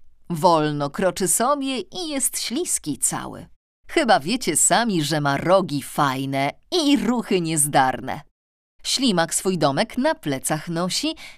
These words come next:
i ten dom nie wygląda jak dom Krzysia lub Zosi. Domek jego jest dość malutki, dlatego też czasem ciaśniutki. Ale ślimak bardzo go lubi, bo go nosi ze sobą i nigdy nie gubi.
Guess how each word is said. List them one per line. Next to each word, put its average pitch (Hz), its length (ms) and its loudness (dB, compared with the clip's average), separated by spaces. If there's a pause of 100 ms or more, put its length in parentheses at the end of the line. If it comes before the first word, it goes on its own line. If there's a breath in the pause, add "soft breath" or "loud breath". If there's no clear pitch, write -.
(300 loud breath)
i - 60 0
ten 277 200 2
dom 185 300 2
nie 202 120 0
wygląda 302 440 -2
jak 170 360 -4
dom 143 320 -2
Krzysia - 600 -4
lub 160 240 -4
Zosi. - 580 -4 (380)
Domek 170 500 0
jego 143 280 0
jest 151 340 -4
dość 165 400 -4
malutki, 180 600 -4 (420 loud breath)
dlatego 170 500 0
też 196 360 -4
czasem 147 600 -2
ciaśniutki. 262 840 -4 (300)
Ale 233 240 2
ślimak 220 600 0
bardzo 196 440 2
go 147 140 -2
lubi, 143 460 -2 (160)
bo 277 220 4
go 285 120 2
nosi 320 340 0
ze 185 140 0
sobą 156 680 0
i 311 160 -2
nigdy 220 540 0
nie 330 180 -6
gubi. 147 460 -6